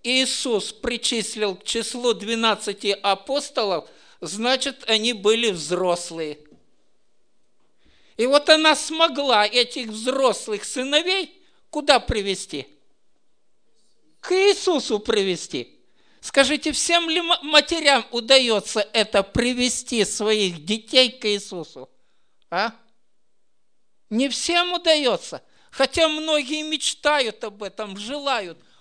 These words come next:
молятся, плачут, просят: «Господи, ну дай же мне силы привести моих детей к Тебе». А вот она смогла привести.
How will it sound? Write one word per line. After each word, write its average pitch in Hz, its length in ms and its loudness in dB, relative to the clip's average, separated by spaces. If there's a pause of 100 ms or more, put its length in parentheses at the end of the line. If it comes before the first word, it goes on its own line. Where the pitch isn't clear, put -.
молятся, 254 800 0
плачут, 339 1000 4 (380)
просят: 269 760 2
«Господи, 240 840 -2 (180)
ну 269 220 -10
дай 285 360 4
же 277 180 -4
мне 285 280 2
силы 294 460 -2
привести 262 840 -12 (240)
моих 247 540 -10
детей 254 540 -2
к - 120 -16
Тебе». 190 580 -10 (840)
А 262 120 -4
вот 285 220 -8
она 294 220 -4
смогла 262 680 -4
привести. 233 840 -10